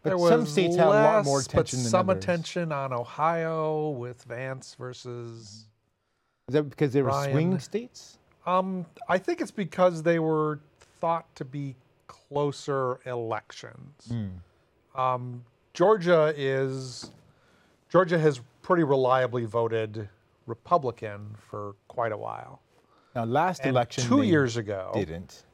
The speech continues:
Speaker 2: they had two Senate elections up again 'cause they had one,
Speaker 1: Mm-hmm.
Speaker 2: uh, one seat was up, uh, and they had a resignation or, I believe, a resignation. Um,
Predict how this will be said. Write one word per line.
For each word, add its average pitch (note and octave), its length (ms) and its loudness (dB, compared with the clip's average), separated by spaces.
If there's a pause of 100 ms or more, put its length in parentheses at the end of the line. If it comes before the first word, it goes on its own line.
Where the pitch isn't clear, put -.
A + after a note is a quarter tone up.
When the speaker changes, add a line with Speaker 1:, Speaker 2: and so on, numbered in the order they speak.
(180)
Speaker 2:
they B2 140 -4
had A#2 320 -2 (200)
two F#3+ 320 -2
Senate F#3 300 4
elections A#2+ 440 -2
up G2+ 220 -10
again A2+ 260 -8
'cause A2 160 -14
they A#2 60 -10
had A2+ 100 -10
one, A2 380 -4 (380)
Speaker 1:
Mm-hmm. G#2+ 40 -16
Speaker 2:
uh, G#2 120 -10
one B2 440 -2
seat - 360 -10
was A#2 140 -6
up, A#2 280 -2 (220)
uh, - 40 -16 (320)
and A2 400 -6
they A2+ 80 -6
had A2 100 -6
a G#2+ 40 -6
resignation G#2+ 800 -8
or, G2 260 -14 (720)
I - 60 -20 (140)
believe, D3 180 0
a - 20 -4
resignation. A2 640 -6 (1120)
Um, A2 260 -20